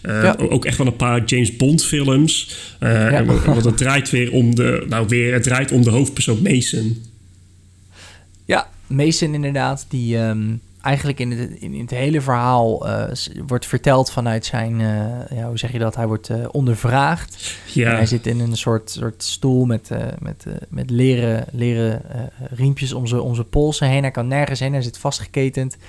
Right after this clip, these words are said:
Speaker 2: En hij wordt door een mysterieuze stem vanuit een soort intercom ondervraagd. En, eh, al die vragen die, eh, worden, ja, de antwoorden daarop worden eigenlijk, eh, door middel van flashbacks in beeld gebracht. En dat, dat is hoofdzakelijk de campaign.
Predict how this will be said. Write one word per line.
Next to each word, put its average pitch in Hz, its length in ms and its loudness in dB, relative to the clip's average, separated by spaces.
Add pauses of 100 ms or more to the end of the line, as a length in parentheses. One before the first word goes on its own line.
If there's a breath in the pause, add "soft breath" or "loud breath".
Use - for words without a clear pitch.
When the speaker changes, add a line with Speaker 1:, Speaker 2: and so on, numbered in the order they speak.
(400 loud breath)
Speaker 2:
En 120 200 -2
hij 117 100 2
wordt 117 160 2
door 117 140 4
een 117 80 2
mysterieuze 120 640 2
stem 123 480 0 (300 loud breath)
vanuit 120 300 0
een - 60 -10
soort - 240 -2
intercom 120 680 0
ondervraagd. 113 840 0
En, 117 280 -10
eh, 120 80 -10 (340)
al 131 180 2
die 123 180 0
vragen 120 420 2
die, 117 260 2
eh, 110 60 0 (360 loud breath)
worden, 117 280 2 (220)
ja, 120 220 -2
de 117 80 -4
antwoorden 131 400 0
daarop 120 300 2
worden 117 220 4
eigenlijk, 113 480 -2
eh, 117 120 -4 (640)
door 117 120 2
middel 120 180 2
van 113 120 -2
flashbacks 123 600 0
in 107 120 -6
beeld 120 240 0
gebracht. 117 480 -2
En 120 100 -6
dat, 117 240 -4
dat 113 200 0
is 110 160 -4
hoofdzakelijk 113 640 -4
de - 60 -14
campaign. 127 680 0